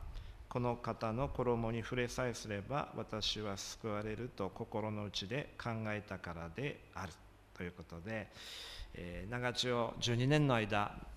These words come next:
患っていた、もう長い間病に苦しんでいた女性がやってきて、後ろから触った、あの、イエス様の衣の房に触ったという出来事が起こるわけです。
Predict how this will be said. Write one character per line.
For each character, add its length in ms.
患 320
っ 60
て 180
い 40
た、 280
も 100
う 20
長 260
い 100
間 240
病 300
に 100
苦 240
し 140
ん 160
で 80
い 80
た 140
女 140
性 280
が 240
や 120
っ 20
て 180
き 80
て、 380
後 180
ろ 100
か 120
ら 100
触 240
っ 140
た、 140
あ 40
の、 120
イ 60
エ 40
ス 40
様 200
の 120
衣 340
の 140
房 240
に 100
触 240
っ 100
た 140
と 160
い 100
う 120
出 100
来 140
事 240
が 180
起 80
こ 140
る 100
わ 100
け 120
で 160
す。 180